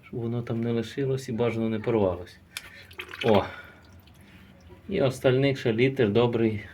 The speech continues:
звіється в нас тут. Добре, і після цього вже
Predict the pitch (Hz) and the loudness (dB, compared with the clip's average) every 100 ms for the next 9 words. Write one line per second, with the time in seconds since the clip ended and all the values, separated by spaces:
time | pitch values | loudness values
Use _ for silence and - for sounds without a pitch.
0 | - 110 104 107 110 110 107 104 104 - | -6 -2 2 4 2 0 -2 -2 -2 -4
1 | 95 - - - - - - - - _ | -4 -6 -20 -20 -20 -20 -20 -20 -20 _
2 | - - - - - - - - - 113 | -20 -20 -20 -20 -20 -16 -14 -14 -10 -4
3 | 107 95 90 - - 131 131 - 110 104 | -2 -2 -4 -10 -8 -8 -6 -8 -8 -4
4 | 131 123 110 98 110 | -2 0 -2 -2 -4